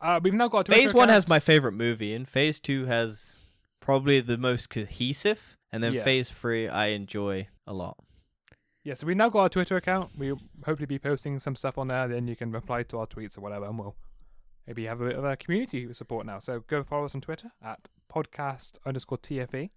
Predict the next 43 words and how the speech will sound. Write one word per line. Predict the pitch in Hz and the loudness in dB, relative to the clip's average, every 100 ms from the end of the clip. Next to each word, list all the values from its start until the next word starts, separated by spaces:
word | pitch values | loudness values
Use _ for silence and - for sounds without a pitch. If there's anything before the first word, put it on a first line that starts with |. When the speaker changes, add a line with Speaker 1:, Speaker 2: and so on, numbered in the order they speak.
| _ | _
Speaker 2:
It's | 107 - | -14 -10
in | 104 | -8
the | 95 | -10
link | 92 107 - | -14 -14 -16
tree | - 147 170 | -14 -14 -14
below. | - 90 - 147 131 - - - _ _ _ - | -12 -12 -10 -14 -14 -16 -20 -20 _ _ _ -16
Speaker 1:
It's | 127 | -8
in | 165 | -6
the | 156 | -6
link | 156 | -6
tree | 160 | -8
below, | 139 139 143 143 - _ | -6 -4 -4 -6 -12 _
and | 139 143 139 | -10 -8 -6
we | 151 | -8
will | 156 160 160 156 - | -6 -6 -6 -10 -8
catch | 190 175 190 | -6 -6 -6
you | |
next | 185 185 | -8 -6
time | - 101 | -8 -8
for | - 123 120 | -10 -6 -4
another | 131 135 | -4 -8
episode | 151 - 90 - | -10 -14 -16 -14
of | 104 - - | -14 -14 -10
something. | 156 120 92 _ | -10 -10 -16 _
<laughs> | 120 - _ _ _ _ - | -20 -20 _ _ _ _ -8
Speaker 2:
Something | - 170 135 110 | -2 0 0 -4
T | 117 | -6
B | 98 87 | -6 -10
O. | 87 - _ _ _ | -14 -20 _ _ _
Speaker 1:
Something | 233 247 233 202 | -4 -2 -2 -2
with | 180 | -2
T | 180 | -2
B | 160 127 | -4 -6
O. | 101 87 _ _ | -8 -14 _ _
Speaker 2:
I | 156 | 2
think | 233 | 4
you're | 160 254 | 6 8
in | 147 | 6
charge | 127 110 104 | 2 0 -2
of | |
the | 90 | -14
next | 92 - | -18 -16
one. | - | -18